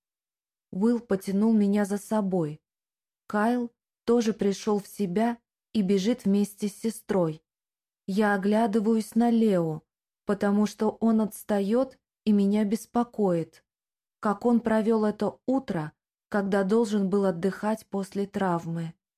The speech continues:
Мы добрались до машины, на которой привез нас Лео. «Тина, нам нужно в город», сказал Уилл. «Ты с ума сошел?» Кристина с раздражением посмотрела на меня,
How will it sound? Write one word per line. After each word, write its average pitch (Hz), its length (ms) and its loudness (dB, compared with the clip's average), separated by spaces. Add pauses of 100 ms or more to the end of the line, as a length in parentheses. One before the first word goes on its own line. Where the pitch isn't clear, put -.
(600)
Мы 220 160 4
добрались 233 520 2
до 220 140 2
машины, 180 800 0 (400)
на 196 120 0
которой 220 480 -2
привез 190 480 -4
нас 214 280 -2
Лео. 160 540 -4 (720)
«Тина, 175 540 0 (340)
нам 208 260 4
нужно 226 300 2
в 202 100 -4
город», 190 500 -2 (120)
сказал 170 640 -4
Уилл. 160 260 -4 (580)
«Ты 214 120 -2
с - 120 -8
ума 208 300 2
сошел?» 185 640 -4 (420)
Кристина 226 880 2 (240)
с - 140 -6
раздражением 214 840 2
посмотрела 226 760 2
на 220 160 4
меня, 214 520 4